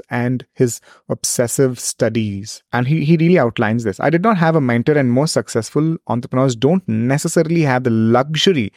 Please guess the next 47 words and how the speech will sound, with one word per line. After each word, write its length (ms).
of 140
having 340
one. 200
I 160
created 340
my 120
own 440
mental 380
mentors, 580
studied 500
various 360
subjects, 480
and 160
eagerly 420
sought 480
knowledge. 460
I 100
strongly 400
believe 300
that 140
there 120
is 120
a 80
hard 360
and 160
arduous 400
journey 420
that 200
one 220
has 220
to 100
undertake 480
alone. 460
I 80
was 240
lucky 760
that 240
I 320
understood 420
very 280
early 240
on 160
that 120
I 140
had 220
to 80
do 200